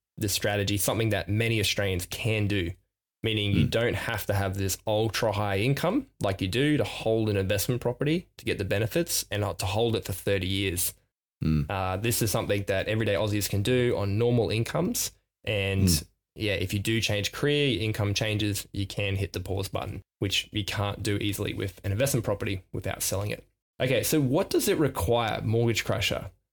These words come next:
Speaker 1: Well, first of all, it, it requires you to borrow within your means. So three to four times your income recommended when you go to purchase your property.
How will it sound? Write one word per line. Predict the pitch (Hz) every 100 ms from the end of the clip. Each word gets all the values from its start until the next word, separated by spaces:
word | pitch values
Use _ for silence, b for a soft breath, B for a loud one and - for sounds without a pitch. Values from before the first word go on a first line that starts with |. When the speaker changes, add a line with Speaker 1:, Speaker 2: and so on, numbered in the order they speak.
| _ _ _ -
Speaker 1:
Well, | 110 98 -
first | 143 -
of | 135
all, | 107
it, | 107 -
it |
requires | 120 127 - 151 269 262 135
you | 127
to |
borrow | 104 - 101 117 120
within | 113 104 107 104
your | 95
means. | 101 98 92 87 - 107 -
So | - 120 110 107 107 104 104 - -
three | - 143 143 143
to |
four | 127 127 120
times | - 110 107 104
your | 104
income | 107 107 104 101
recommended | 107 101 101 101 127 160 175 -
when | 104
you | 101
go | 101 101
to | 98
purchase | - 98 - 92
your | 104
property. | - 101 135 160